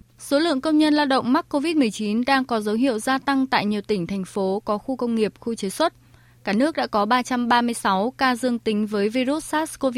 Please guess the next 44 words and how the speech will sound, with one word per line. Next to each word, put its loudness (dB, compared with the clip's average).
hai 2
là 2
công 2
nhân 4
lao 4
động 2
các -2
doanh 2
nghiệp 4
và 2
khu -6
công -2
nghiệp 2
tại 0
sáu -4
tỉnh, -2
thành -6
phố. 0
Trong -2
đó 2
chủ -2
yếu 0
là 2
Bắc -2
Giang 2
ba 2
trăm 0
mười 2
ca, 0
Bắc 0
Ninh 6
mười 0
một -2
ca, 0
Đà 0
Nẵng 0
ba 2
mươi 0
sáu -2
ca. 2
Trong 0
thời -2
gian -2
qua, 4